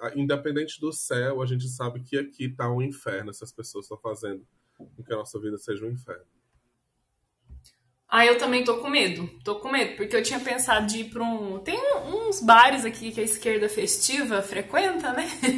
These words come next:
Speaker 2: <laughs> Em Curitiba eu tava pensando em algum deles pra acompanhar a apuração, mas também tô com medo, né?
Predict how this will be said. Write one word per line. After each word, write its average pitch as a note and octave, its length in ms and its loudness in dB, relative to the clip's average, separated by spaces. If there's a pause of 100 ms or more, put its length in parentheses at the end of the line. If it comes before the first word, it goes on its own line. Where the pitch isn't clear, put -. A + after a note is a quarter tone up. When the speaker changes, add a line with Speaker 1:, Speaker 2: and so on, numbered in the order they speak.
(240)
Speaker 2:
<laughs> - 680 -4
Em A#3 120 -8
Curitiba A#3 540 -2
eu B3 80 2
tava B3 220 4
pensando C4 440 -2
em B3 140 -2
algum A#3 340 0
deles G#3 440 2 (460)
pra G#3 120 -4
acompanhar G#3+ 720 -2
a G#3 160 0
apuração, G#3+ 560 -2
mas A3+ 160 -4
também A3 280 -6
tô A3 120 -6
com - 120 -12
medo, G#3+ 480 -4 (480)
né? F3 480 -10